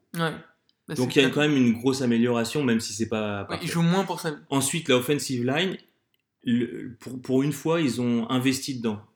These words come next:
Speaker 2: Parce que d'habitude, la technique de Seattle, c'est je prends des mecs lambda, euh, j'investis tout sur la défense. Je prends des mecs lambda, euh, et puis
Speaker 1: Je les développe.
Speaker 2: à mi-saison, à mi-saison, euh, les mecs savent jouer ensemble et c'est cohérent.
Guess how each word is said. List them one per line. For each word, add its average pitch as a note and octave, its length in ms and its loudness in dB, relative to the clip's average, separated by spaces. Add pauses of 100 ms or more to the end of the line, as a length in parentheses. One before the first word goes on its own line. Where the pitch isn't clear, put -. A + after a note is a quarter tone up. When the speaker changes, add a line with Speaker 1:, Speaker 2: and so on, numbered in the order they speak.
(220)
Speaker 2:
Parce - 120 -18
que C3 80 0
d'habitude, C#3 440 0
la B2+ 80 2
technique C3 380 -6
de A#2+ 80 -2
Seattle, B2 480 -2
c'est D3 460 -2 (460)
je - 120 -20
prends C#3 180 -4
des C3 120 2
mecs B2+ 220 0
lambda, B2 640 -2 (480)
euh, A2+ 200 -4
j'investis A2+ 440 -2
tout D3+ 120 -6
sur C#3+ 160 -4
la A#2+ 120 0
défense. A#2 480 -4
Je - 120 -20
prends C3 140 -4
des B2+ 100 2
mecs B2+ 240 -2
lambda, A#2+ 560 -2 (520)
euh, G#2 580 -4
et A2 100 -4
puis D#3 540 -4
Speaker 1:
Je - 140 -6
les D#3 40 0
développe. D3+ 260 0
Speaker 2:
à C3+ 60 6
mi-saison, D#3 800 4
à B2 100 -4
mi-saison, C#3+ 800 0
euh, A#2 120 0
les A2+ 100 2
mecs C3 260 0
savent A2+ 380 -4
jouer A#2+ 160 -2
ensemble B2 420 -4
et G#2+ 400 -2
c'est A2+ 220 -6
cohérent. G#2 360 -4